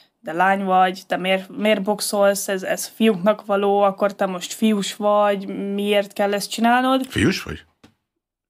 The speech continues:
Speaker 1: Most
Speaker 2: Boxtól függetlenül?
Speaker 1: most már, ö, egyre jobb a helyzet, így, hogy, ö, idősödök, viszont régen na-,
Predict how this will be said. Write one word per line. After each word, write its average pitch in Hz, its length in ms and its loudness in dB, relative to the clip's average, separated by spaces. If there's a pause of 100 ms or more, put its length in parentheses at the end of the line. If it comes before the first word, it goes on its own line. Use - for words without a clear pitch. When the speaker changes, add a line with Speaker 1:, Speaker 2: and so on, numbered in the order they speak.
(640)
Speaker 1:
Most 240 140 4
Speaker 2:
Boxtól - 280 2
függetlenül? 87 580 -4 (160)
Speaker 1:
most 269 380 4
már, 240 300 4
ö, 202 360 2 (240)
egyre 226 280 6
jobb 202 240 4
a 202 60 6
helyzet, 202 460 2
így, 220 140 0
hogy, 196 260 0
ö, 185 140 -2
idősödök, 214 680 2
viszont 214 360 0
régen 220 260 2
na-, 196 260 -2